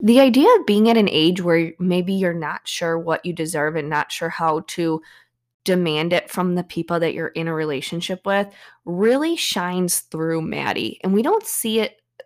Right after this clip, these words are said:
that much in this episode, but obviously we've seen so much of Maddie and Nate that we have a good idea of what, what is going on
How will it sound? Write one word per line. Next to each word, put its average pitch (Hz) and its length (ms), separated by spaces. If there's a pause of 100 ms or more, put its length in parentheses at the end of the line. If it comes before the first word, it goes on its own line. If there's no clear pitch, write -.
that 165 380
much 170 340
in 170 80
this 165 240
episode, 170 480
but - 100
obviously 208 480
we've 196 240
seen 226 340
so 175 400
much 165 380
of 156 120
Maddie 160 360
and 156 120
Nate 156 300
that 143 100
we 165 120
have 151 320
a 175 60
good 160 200
idea 160 600 (520)
of 165 300 (560)
what, 180 220 (600)
what 185 280
is 175 140
going 180 380
on 160 340